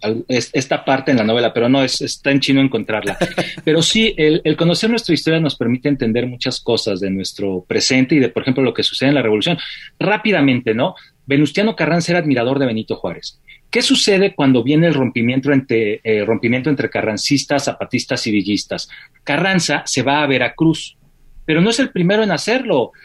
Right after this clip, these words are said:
Speaker 1: El primero en hacerlo, el presidente en, en, en hacer, en tomar esa decisión es Benito Juárez en la Guerra de los Tres Años o Guerra de Reforma. Entonces, Carranza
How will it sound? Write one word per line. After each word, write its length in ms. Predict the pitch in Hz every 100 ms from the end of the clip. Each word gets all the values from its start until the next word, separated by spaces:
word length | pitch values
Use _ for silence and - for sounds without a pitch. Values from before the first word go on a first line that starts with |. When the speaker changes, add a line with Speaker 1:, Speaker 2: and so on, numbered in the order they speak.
| -
Speaker 1:
El 100 | 131
primero 300 | 139 147 185
en 80 | 220
hacerlo, 500 | 220 208 190 127 120
el 180 | 127 113
presidente 500 | - 95 - 110 113
en, 240 | 139 143 131
en, 320 | 113 113 123
en 220 | 110 104
hacer, 320 | 101 - 123 123
en 280 | 117 110 -
tomar 300 | 107 120 143
esa 500 | 139 143 135 131 123
decisión 420 | 120 127 123 123
es 80 | 143
Benito 280 | 135 - 113
Juárez 300 | 107 117 139
en 80 |
la 160 | 117 98
Guerra 260 | 104 104 101
de 120 | 95
los 240 | 104 95 -
Tres 200 | 107 -
Años 240 | 107 127
o 40 |
Guerra 200 | 110 98
de 80 | 95
Reforma. 420 | 92 - 151 123 - - -
Entonces, 240 | - 170
Carranza 640 | - 170 180 175 143 120